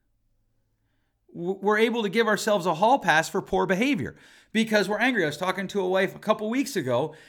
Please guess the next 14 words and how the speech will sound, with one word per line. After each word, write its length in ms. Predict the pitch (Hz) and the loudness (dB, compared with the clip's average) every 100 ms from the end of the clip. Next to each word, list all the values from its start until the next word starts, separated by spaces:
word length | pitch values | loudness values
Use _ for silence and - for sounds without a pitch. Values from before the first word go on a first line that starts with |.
| - 160 | -16 -10
and 120 | 160 | -6
she 120 | 226 | -4
was 120 | 208 | -2
talking 360 | 220 214 226 240 | 2 2 2 -4
about 300 | 214 185 - | -2 -2 -2
how 220 | 185 180 | -4 -4
she 220 | 170 175 | -4 -6
mistreats 560 | 156 208 214 - 220 220 | -2 -2 -4 -4 -4 -2
her 140 | 214 | 0
husband, 380 | 170 139 151 175 - | 2 0 -4 -10 -2
her 200 | 226 254 | 0 2
words, 400 | 190 160 180 139 | 2 0 -2 -2
not 260 | 156 196 175 | 2 2 2
mine. 400 | 143 123 160 | -2 -2 -8